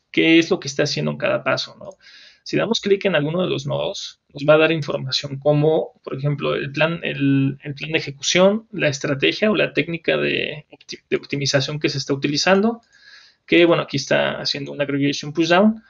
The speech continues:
No voy a entrar más en detalles de, de, de, de lo que es esto, pero, pero bueno, s-, son distintas técnicas que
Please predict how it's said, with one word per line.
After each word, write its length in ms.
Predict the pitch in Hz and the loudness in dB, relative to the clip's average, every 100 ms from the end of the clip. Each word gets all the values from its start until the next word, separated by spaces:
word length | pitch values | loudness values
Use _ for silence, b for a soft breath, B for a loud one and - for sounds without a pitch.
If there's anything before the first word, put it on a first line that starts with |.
| B B B - | B B B 0
No 100 | 175 | 6
voy 120 | 180 | 6
a 20 | |
entrar 200 | 175 170 | 6 4
más 220 | 165 165 190 | 2 4 2
en 100 | 143 | 0
detalles 380 | 139 147 160 | 0 2 4
de, 140 | 165 - | 2 -4
de, 280 | - - _ | -6 -14 _
de, 380 | 156 147 - - _ | -4 -4 -6 -12 _
de 120 | - | -14
lo 120 | - | -14
que 120 | - 139 | -6 -2
es 100 | 156 | -2
esto, 260 | 139 196 | -2 -2
pero, 400 | 175 139 - - | 0 -2 -4 -8
pero 180 | - 143 | -8 -4
bueno, 180 | 143 143 | -4 -6
s-, 200 | 143 - _ _ _ - | -10 -12 _ _ _ -14
son 260 | - 151 | -8 -4
distintas 540 | 156 139 160 151 160 156 | -2 -2 -2 0 0 0
técnicas 460 | 139 147 - 180 | -4 -4 0 0
que 340 | - 139 139 | 0 -2 -4